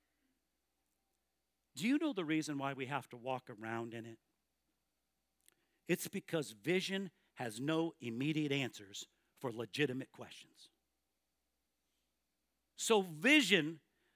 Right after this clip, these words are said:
doesn't know how it's going to become a reality at first.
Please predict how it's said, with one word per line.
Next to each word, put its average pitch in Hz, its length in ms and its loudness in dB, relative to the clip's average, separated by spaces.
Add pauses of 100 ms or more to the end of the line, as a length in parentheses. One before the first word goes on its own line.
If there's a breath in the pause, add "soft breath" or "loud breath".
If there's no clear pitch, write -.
(100)
doesn't 220 380 8
know 185 600 4 (360)
how 220 260 8
it's 220 160 6
going 202 520 6 (300)
to 185 100 8
become 233 400 6
a 240 60 6
reality 233 640 10
at 185 160 0
first. 208 380 0